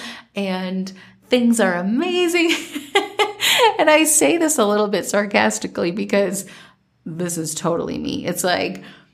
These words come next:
"Okay, when I have that, you know, when I have that job or when I have that partner, everything is gonna be so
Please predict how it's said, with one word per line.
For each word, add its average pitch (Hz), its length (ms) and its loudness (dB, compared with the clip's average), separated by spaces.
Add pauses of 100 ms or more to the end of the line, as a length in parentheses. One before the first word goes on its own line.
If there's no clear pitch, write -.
(320)
"Okay, 240 440 4
when 277 600 6
I 269 200 4
have 247 420 0
that, 226 420 0
you 214 120 -2
know, 185 240 0
when 220 240 2
I 240 100 2
have 214 440 2
that 196 260 2
job 190 420 0
or 170 100 -2
when 196 160 -4
I 214 100 -2
have 196 240 -2
that 185 200 -2
partner, 170 540 -6 (260)
everything 226 400 2
is 185 120 -4
gonna 170 180 -6
be 165 140 -8
so - 340 -8